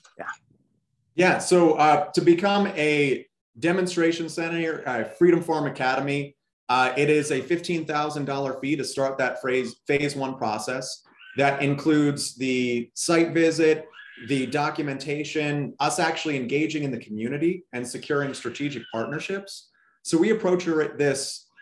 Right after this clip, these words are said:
Speaker 2: the same way we would a permaculture project in, say, the developing world or, uh, overseas, in that we want to have that community buy-in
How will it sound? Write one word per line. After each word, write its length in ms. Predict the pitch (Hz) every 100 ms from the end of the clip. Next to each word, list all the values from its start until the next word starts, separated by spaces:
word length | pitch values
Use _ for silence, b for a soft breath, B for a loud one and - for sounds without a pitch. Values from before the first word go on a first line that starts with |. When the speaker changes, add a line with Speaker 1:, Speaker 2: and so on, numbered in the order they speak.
| 120
Speaker 2:
the 80 | 135
same 280 | - 180 180
way 120 | 160
we 140 | 147 135
would 440 | 131 135 131 -
a 200 | 123 120
permaculture 600 | 120 143 135 139 135 127
project 500 | 123 127 127 127 123 -
in, 120 | 127
say, 180 | 120 127
the 100 | 127
developing 560 | 117 113 123 127 120 104
world 360 | 113 127 95 - _ _ _ _ 127
or, 480 | 127 127 123 113
uh, 220 | 120 117 110
overseas, 760 | 156 143 - 147 156 117 - -
in 220 | 147 160
that 340 | 135 123 -
we 100 | 135
want 340 | 139 156 160 -
to 360 | 147 143 135 -
have 280 | - 139 143
that 200 | 135 135
community 400 | 131 127 117 113
buy-in 460 | 104 104 101 92